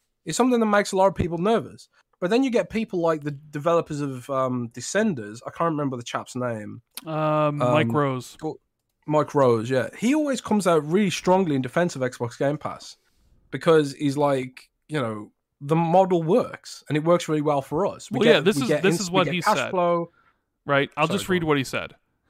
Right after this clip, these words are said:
Speaker 2: He said, "Every time Game Pass is in the news, my Descenders search fills with mentions as people on both sides try to explain why Descenders is proof of their own claim about Game Pass.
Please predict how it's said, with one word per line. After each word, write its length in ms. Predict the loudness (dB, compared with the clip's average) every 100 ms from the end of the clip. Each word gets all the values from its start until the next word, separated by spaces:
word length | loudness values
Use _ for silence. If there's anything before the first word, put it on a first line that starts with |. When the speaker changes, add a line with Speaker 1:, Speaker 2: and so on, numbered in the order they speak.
| _ _ _
Speaker 2:
He 80 | -2
said, 220 | 0 2
"Every 240 | 2 2
time 240 | 2 0 2
Game 200 | 0 2
Pass 240 | 0 -2
is 120 | -2
in 80 | -2
the 80 | 0
news, 260 | 0 0
my 160 | 0 0
Descenders 560 | 0 -4 -2 0 -2 -2
search 380 | -4 -4 -6
fills 420 | -4 2 2 2 -2
with 160 | -6
mentions 480 | -4 -4 -4 -6 -6
as 160 | -8 -8
people 400 | -8 -4 -4 -2
on 120 | -4
both 240 | -4 -4 -2
sides 260 | -2 -2
try 220 | -2 -4
to 80 | -2
explain 380 | -6 -4 -4 -2
why 80 | -4
Descenders 560 | -6 -6 -4 -2 -4
is 60 | -8
proof 340 | -6 -6 -6
of 160 | -8 -6
their 160 | -4 -2
own 160 | -4
claim 260 | -6 -8 -6
about 240 | -6 -8
Game 220 | -10 -14
Pass. 400 | -14 -16 -14 -18